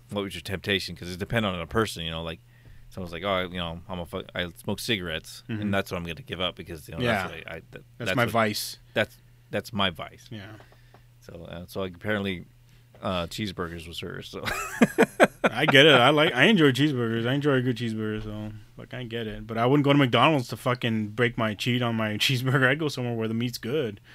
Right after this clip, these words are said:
Speaker 1: I know. I'd go to, like, a really good, like, burger place.
Speaker 2: Yeah, exactly. There's some really good burger joints out there, but McDonald's ain't one of 'em. So, lady, you're stupid. <laughs> That's
Speaker 1: Yeah. Well, it's Russia, so I don't know how great. Maybe, maybe that's the best place is for burgers.
Speaker 2: It might be. You might be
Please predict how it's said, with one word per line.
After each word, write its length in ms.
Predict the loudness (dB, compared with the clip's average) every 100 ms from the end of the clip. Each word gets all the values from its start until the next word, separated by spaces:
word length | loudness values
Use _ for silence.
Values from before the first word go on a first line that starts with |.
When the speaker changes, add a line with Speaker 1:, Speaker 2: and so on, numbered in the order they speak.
| -20 -6
Speaker 1:
I 80 | 0
know. 100 | 2
I'd 160 | 4 4
go 140 | 4
to, 120 | 4
like, 80 | 4
a 80 | 0
really 200 | 0 0
good, 260 | 2 -2 -2
like, 160 | -8 -6
burger 240 | -6 -6
place. 260 | -8 -4 0
Speaker 2:
Yeah, 440 | 6 8 8 2 -6 -16 -20 _ _ _ -16
exactly. 680 | -12 -6 -4 -4 -6 -14 -14 -4
There's 240 | 0 0
some 120 | 2
really 180 | 4 4
good 400 | 4 0 -2 -4
burger 220 | -2 0
joints 300 | 0 -2 -2
out 120 | -4 -6
there, 180 | -6
but 140 | -6 -8
McDonald's 480 | -10 -8 -6 -6 -6
ain't 140 | -6
one 140 | -6
of 80 | -6
'em. 140 | -8 -12
So, 200 | -10 -10 -10
lady, 240 | -6 -4 -4
you're 160 | -4
stupid. 480 | -6 -8 -8 -10 -14 -16 _ _ _ -10 -6
<laughs> 160 | -4
That's 300 | -6 -8 -10 -8
Speaker 1:
Yeah. 180 | -6 -2
Well, 200 | 0 0
it's 220 | -2 0
Russia, 300 | 2 2 0
so 160 | 0 2
I 40 |
don't 100 | 2
know 100 | 2 2
how 100 | 0
great. 240 | -2 -2
Maybe, 300 | -2 -2 -4
maybe 260 | -2 -2 0
that's 200 | -4 -4
the 60 |
best 220 | -4 -4
place 240 | -2 -4 -2
is 240 | -4 -4
for 220 | -12 -18
burgers. 380 | -14 -14 -14 -10 -4
Speaker 2:
It 100 | -2
might 220 | -2 -4
be. 100 | -10
You 220 | -12 -14
might 220 | -14 -18
be 60 | -20